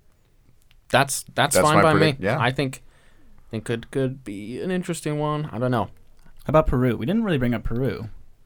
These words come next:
Speaker 2: We didn't bring up Peru.
Speaker 1: That is true. A great
Speaker 2: That's
Speaker 1: story to get in. They had to go past New Zealand in the home and home, the two-leg fixture, after getting in. And,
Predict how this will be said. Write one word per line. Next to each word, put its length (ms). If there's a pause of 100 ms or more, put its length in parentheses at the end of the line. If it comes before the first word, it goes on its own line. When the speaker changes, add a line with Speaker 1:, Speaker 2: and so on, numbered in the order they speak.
(220)
Speaker 2:
We 100
didn't 320
bring 180
up 100
Peru. 400 (300)
Speaker 1:
That 120
is 120
true. 360 (200)
A 60
great 500 (520)
Speaker 2:
That's 240 (200)
Speaker 1:
story 340
to 80
get 140
in. 180
They 140
had 160
to 180 (640)
go 140
past 320
New 100
Zealand 380
in 140
the 160 (520)
home 200
and 100
home, 320 (300)
the 100
two-leg 500 (220)
fixture, 500 (960)
after 220
getting 320
in. 200
And, 100